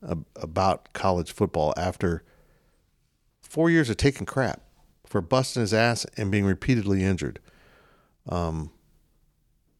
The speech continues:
I, I can't even emphasize how, um,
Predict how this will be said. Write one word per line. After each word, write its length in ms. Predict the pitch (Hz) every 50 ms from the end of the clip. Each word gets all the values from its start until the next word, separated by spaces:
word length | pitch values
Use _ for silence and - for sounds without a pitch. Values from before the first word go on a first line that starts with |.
| _ _ _ _ _ -
I, 160 | - 82 - - _ _
I 120 | - 110 123
can't 240 | - - 143 131
even 220 | 120 110 107 101 98 - -
emphasize 520 | 113 113 101 - - - 104 98 87 -
how, 380 | - - 101 98 92 87 - - _ - - _ _ - - - - _ _ _ _ _ _ _ _ _ _ _ _ _ -
um, 320 | 87 85 80 71 - -